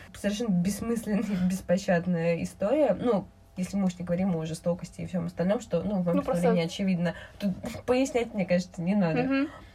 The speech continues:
Speaker 2: Вот, ну, просто сам факт.
Speaker 1: Да,
Speaker 2: <laughs> Что
Speaker 1: ну.
Speaker 2: это никак не помогло, а звуки все равно издавала. Вот, они про антилай, это, мне кажется, тоже такая история. И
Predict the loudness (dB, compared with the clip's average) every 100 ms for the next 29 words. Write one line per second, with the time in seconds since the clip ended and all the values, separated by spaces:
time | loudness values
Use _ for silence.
0 | -20 -20 -20 -20 -20 -4 -2 -2 -4 0
1 | 0 0 -2 0 4 6 4 -2 0 4
2 | 4 4 4 6 6 4 -2 -2 2 2
3 | 2 -8 -4 -2 0 0 -2 -8 -8 -6
4 | -6 -4 -2 -2 -6 -16 -20 -20 -20 -20
5 | -10 2 2 2 -4 -4 -2 -4 -4 -2
6 | 0 0 -4 0 4 4 2 -8 -6 -2
7 | 0 -2 -2 -6 -4 -2 -2 -2 -2 0
8 | -4 -8 -20 -20 -12 -6 -4